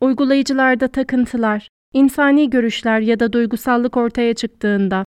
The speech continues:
doğru düşüncelerimize sorun yaratacak çeşitli düşünceler ortaya çıkabilir. Eski güçler bundan yararlanarak aramıza duvarlar örebilir, birlikte çalışmamızı engelleyebilir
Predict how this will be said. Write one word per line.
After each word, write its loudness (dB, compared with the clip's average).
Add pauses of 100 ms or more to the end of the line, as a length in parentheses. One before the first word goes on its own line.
(320)
doğru 2
düşüncelerimize 0
sorun -2
yaratacak -4
çeşitli -6
düşünceler -2
ortaya -2
çıkabilir. -6 (600)
Eski -2
güçler -2
bundan 2
yararlanarak 0
aramıza -2
duvarlar 0
örebilir, -2 (340)
birlikte 0
çalışmamızı -2
engelleyebilir 0